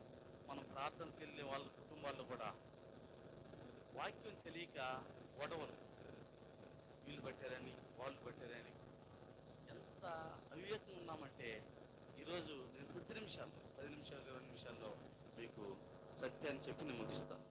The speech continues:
కనుక ఇక్కడ మరణించే వారందరూ విశ్వాసులైనా అవిశ్వాసులైనా,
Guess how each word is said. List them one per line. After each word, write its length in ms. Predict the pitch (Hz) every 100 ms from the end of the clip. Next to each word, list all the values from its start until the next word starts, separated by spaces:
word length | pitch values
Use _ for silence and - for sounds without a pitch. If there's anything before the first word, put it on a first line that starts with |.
| - - - - - - _ - - -
కనుక 380 | 190 147 135 131 - - - - - - -
ఇక్కడ 240 | - 185 143 175 202 - - - - - - - - - - - 123
మరణించే 500 | 135 196 226 - 202
వారందరూ 520 | 180 160 165 165 135 - - - - - - - - - - - - - -
విశ్వాసులైనా 960 | 135 - 165 175 - 156 147 143 147 151 - - - - - - -
అవిశ్వాసులైనా, 880 | 123 156 151 139 131 127 113 110 104